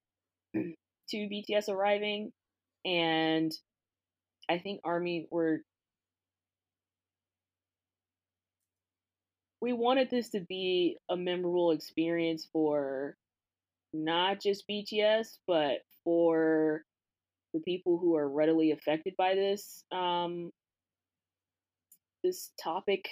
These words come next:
right? Like, they have to <clears throat> live in fear every day of being discriminated against or hurt, like, killed, whatever, 'cause people are absolutely insane. Like,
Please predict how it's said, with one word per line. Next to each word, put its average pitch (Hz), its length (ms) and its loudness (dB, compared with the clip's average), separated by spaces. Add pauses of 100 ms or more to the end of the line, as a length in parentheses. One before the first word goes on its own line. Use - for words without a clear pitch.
(680)
right? 156 260 2
Like, 156 160 -4
they 170 140 0
have 165 360 -4
to 156 500 -2 (300)
<clears throat> 226 400 0 (2000)
live 170 260 0
in 160 120 0
fear 160 340 4
every 156 220 2
day 147 220 2
of 156 140 -4
being 156 260 4
discriminated 156 600 -2
against 156 360 0
or 156 220 0
hurt, 220 460 6 (220)
like, 156 360 2 (440)
killed, 214 580 2
whatever, 202 640 2 (400)
'cause 190 140 -2
people 214 280 -2
are 185 100 4
absolutely 190 540 0
insane. 185 480 0
Like, 143 200 -4